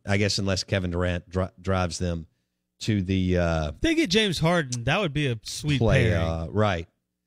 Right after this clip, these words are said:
Speaker 1: Well, they need to trade Kyrie Irving and maybe two other guys and, and land Harden and see if they can make it to the finals against LeBron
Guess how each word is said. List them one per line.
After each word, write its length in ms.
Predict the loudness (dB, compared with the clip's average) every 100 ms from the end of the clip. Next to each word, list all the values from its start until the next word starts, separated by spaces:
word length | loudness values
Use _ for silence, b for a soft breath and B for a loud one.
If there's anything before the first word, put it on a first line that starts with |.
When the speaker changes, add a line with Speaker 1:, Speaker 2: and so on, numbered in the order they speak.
| _ 2
Speaker 1:
Well, 100 | 2
they 80 |
need 140 | 2 2
to 80 | -2
trade 400 | 0 0 0 0
Kyrie 380 | -2 0 0 0
Irving 380 | 0 -2 -4 -2
and 340 | -2 -2 -6 -16 _ _
maybe 240 | -2 -2
two 200 | 0 2
other 140 | 2 2
guys 380 | 2 0 -2 -8 _ _ _ _ 2
and, 380 | 4 4 0 -4
and 240 | -2 0 0
land 460 | 0 0 0 -2
Harden 400 | -2 0 0 -2
and 160 | -4 -4
see 200 | 0 0
if 140 | 0
they 160 | -2 -2
can 260 | -2 -2
make 240 | 0 0 -2
it 140 | -4
to 120 | -2 0
the 120 | 0
finals 540 | 0 -2 0 -2 -4
against 320 | -4 -4 -4
LeBron 440 | -2 0 0 0